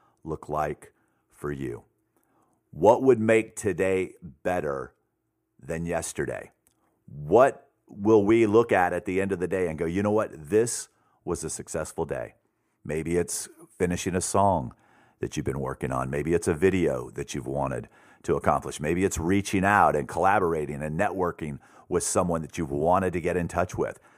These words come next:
That's a successful day. When you can knock things <laughs> off your to-do list, that's success.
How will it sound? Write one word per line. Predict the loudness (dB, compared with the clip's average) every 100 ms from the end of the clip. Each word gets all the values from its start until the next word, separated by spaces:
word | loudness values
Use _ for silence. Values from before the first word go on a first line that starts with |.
| _ _ _ 2
That's | 2 2
a |
successful | -4 -2 0 0 0 2
day. | 2 0 0
When | -2 0
you | 0
can | 0 0
knock | 2 0 -2 -2
things | -2 0 0
<laughs> |
off | 0 0 -2
your | -4
to-do | -2 -4 -2 -2
list, | -2 -4 -6 -12 _ _ _ _ _ _ _
that's | -2 -2 -2
success. | -6 -6 -2 -2 -2 -8